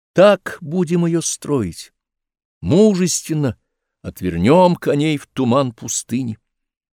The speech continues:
Принцип бездомного хождения должен быть пройден. Успеть надо в тысячу дней сродниться с бездомностью.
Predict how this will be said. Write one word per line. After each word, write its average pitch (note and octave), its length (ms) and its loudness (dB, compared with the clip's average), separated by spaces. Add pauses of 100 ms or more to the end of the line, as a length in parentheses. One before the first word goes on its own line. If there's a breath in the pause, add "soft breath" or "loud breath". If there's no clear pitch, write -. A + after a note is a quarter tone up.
(460)
Принцип B2 640 -2 (180)
бездомного G#2+ 960 2
хождения G2 920 -4 (340 soft breath)
должен F#2+ 440 0
быть F#2+ 240 -2
пройден. E2+ 580 -6 (520)
Успеть - 640 0
надо C#3 380 2
в - 80 -18
тысячу C3+ 680 -4
дней C3 400 2
сродниться A#2+ 800 -2
с B2 80 -12
бездомностью. G#2+ 760 -4